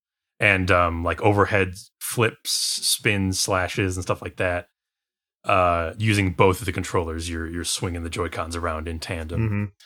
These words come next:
Speaker 1: stuff like
Speaker 2: Mm-hmm.
Speaker 1: that. Um, and you also use it for, like, during the flying segments in the sky, you're using your controllers to, like, give your, uh,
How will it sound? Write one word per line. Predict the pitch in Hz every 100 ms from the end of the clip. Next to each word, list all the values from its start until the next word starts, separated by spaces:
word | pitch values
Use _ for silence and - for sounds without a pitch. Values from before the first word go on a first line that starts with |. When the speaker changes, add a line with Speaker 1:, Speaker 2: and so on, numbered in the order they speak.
| _ _
Speaker 1:
stuff | 104 110
like | 104
Speaker 2:
Mm-hmm. | 98
Speaker 1:
that. | 95 - _ _ _ _ _ _ -
Um, | 92 85 80
and | 110
you | 113 98
also | 92 107
use | 90 87
it | 95
for, | 101
like, | 85 80
during | - 131 127
the | 104
flying | - 113 95
segments | 87 98 87 82 - - -
in | 92
the | 80
sky, | - 95 87 82
you're | 82 82 82 82 - _ _ _
using | 101 98 90
your | 82
controllers | 82 - - 87 82 82
to, | -
like, | 85 80 80 - _ _ _ _ _ _ _ -
give | 98 87
your, | 82 82
uh, | 78 78